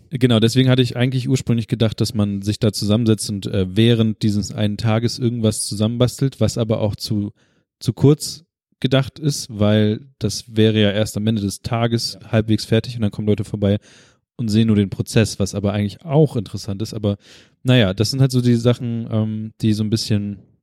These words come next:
Speaker 2: Aber du
Speaker 1: wo ich noch ein
Speaker 2: sitzt
Speaker 1: bisschen drüber nachdenke.
Speaker 2: aber überleg mal, diese Brettspielmesse, wo wir waren,
Speaker 1: Ja, ja.
Speaker 2: das ist halt wenig einladend, wenn da vier bis acht
Speaker 1: Ja,
Speaker 2: Leute
Speaker 1: ja,
Speaker 2: an
Speaker 1: ja,
Speaker 2: einem
Speaker 1: genau.
Speaker 2: Tisch sitzen und irgendwie zusammen interagieren.
Speaker 1: Das stimmt.
Speaker 2: Dann stellst du dich halt nicht hin und fragst so, „Äh, what goes here?“
Speaker 1: Ja, ja.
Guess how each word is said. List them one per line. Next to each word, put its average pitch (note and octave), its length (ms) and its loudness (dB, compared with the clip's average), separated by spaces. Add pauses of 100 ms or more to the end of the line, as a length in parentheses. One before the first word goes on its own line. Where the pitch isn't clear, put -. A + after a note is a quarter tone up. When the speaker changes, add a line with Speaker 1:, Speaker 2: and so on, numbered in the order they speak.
(840)
Speaker 2:
Aber A2 140 -2
du G#2+ 80 -6
Speaker 1:
wo A#2 60 6
ich B2 80 2
noch B2 80 4
ein - 40 -6
Speaker 2:
sitzt A#2 140 0
Speaker 1:
bisschen B2 200 -8
drüber A#2 180 -2
nachdenke. G#2 320 -2
Speaker 2:
aber A2+ 100 2
überleg B2+ 300 2
mal, A2 160 -2
diese G#2+ 200 -4
Brettspielmesse, G2 720 -2
wo F#2 140 -8
wir F2+ 120 -4
waren, F#2+ 380 -4
Speaker 1:
Ja, G#2+ 100 2
ja. G2 180 2
Speaker 2:
das G2+ 200 -4
ist C#3 100 0
halt D3+ 140 2
wenig C3+ 280 2
einladend, G#2 580 2
wenn G2+ 100 0
da G2+ 140 0
vier A#2 420 2
bis - 320 -4
acht A2 200 -2
Speaker 1:
Ja, G#2 100 2
Speaker 2:
Leute G#2+ 240 4
Speaker 1:
ja, G#2+ 60 2
Speaker 2:
an G#2 60 0
Speaker 1:
ja, F2+ 40 -2
Speaker 2:
einem G#2+ 160 0
Speaker 1:
genau. F2+ 120 -6
Speaker 2:
Tisch A2+ 120 0
sitzen A2 280 -2
und G2+ 140 -2
irgendwie G#2+ 260 0
zusammen G#2+ 360 0
interagieren. G#2+ 720 0
Speaker 1:
Das A2 120 -4
stimmt. F#2+ 300 -6
Speaker 2:
Dann G2+ 140 0
stellst - 280 0
du - 40 -8
dich G#2 140 -4
halt G#2+ 140 2
nicht G2+ 120 0
hin A2+ 100 2
und G#2+ 80 0
fragst G#2 200 -4
so, - 60 -4
„Äh, G2+ 380 2
what G#2 260 -4
goes A2 180 0
here?“ C#3 260 2 (180)
Speaker 1:
Ja, G2+ 160 -2
ja. G2 160 -2